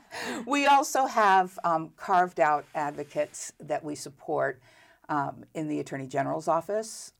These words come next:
Uh, so there's an advocate. If they're working on a case and they need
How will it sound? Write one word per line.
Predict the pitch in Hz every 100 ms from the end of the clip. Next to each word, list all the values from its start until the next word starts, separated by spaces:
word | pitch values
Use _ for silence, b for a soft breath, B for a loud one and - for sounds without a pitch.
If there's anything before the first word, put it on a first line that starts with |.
| -
Uh, | 156 143
so | - 151
there's | 139 143 135
an | 135
advocate. | 131 131 135 151 143 _ b b b b _ -
If | 147 143 - - _ 120
they're | 147 143 143
working | 151 151 - 170
on | 156
a | 160
case | - 170 170 175 -
and | 139 131
they | 135
need | 139 143